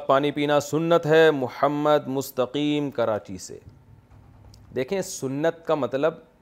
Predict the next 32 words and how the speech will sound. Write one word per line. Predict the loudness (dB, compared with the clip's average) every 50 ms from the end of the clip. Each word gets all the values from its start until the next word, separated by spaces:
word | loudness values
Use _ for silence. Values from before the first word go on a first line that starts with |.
| _ _ -20
دینی | -18 -12 -8 -6 -4 -2 -2 -2 -2
سنت | -2 -4 -4 -4 -2 -2 -2 -2
تو | -4
بہرحال | -4 -2 0 2 4 4 2 2
نہیں | 0 -2 -4 -4
ہے، | -6 -8 -10 -16 _ _ _ _ _ _ _ _ _ _ _ -6
البتہ | -4 -2 0 0 0 0 2 2 0 0
نبی | 0 -2 -2 -2 -2 -4
صلی | -4 -2 -2 -2 -2
اللہ | 0 0 2
علیہ | 2 2 2 0 -2 -2 -2 -2
وسلم | -4 -4 -4 -6 -4 -4 -4 -4 -4
سے | -6 -6 -8 -8 -8 -10
کھانے | -8 -6 -4 -4 -2 -2 -4
کے | -4 -6 -6
بعد | -4 -2 -2 -2 -4 -4 -4
پانی | -4 -4 -4 -4 -6
پینا | -6 -6 -6 -6 -4 -4 -4 -4 -6 -10 -18 _ _ _ _ _ _ _ _ -4
آپ | -2 0 0 -2 -2 -4
کے | -4 -4
قول | -4 -2 0 2 4 4 4 4 2
سے | 0 -4 -2
بھی | -2 -2 0
ثابت | 2 4 4 4 4 0 -2 0
اور | 2 2 4 4
آپ | 4 2 2 0
کے | 0 2
عمل | 4 4 4 4 2 2
سے | 0 -2 -6
بھی | -6 -6
ثابت | -8 -8 -10 -12 -14 -14 -16 -16
ہے، | -16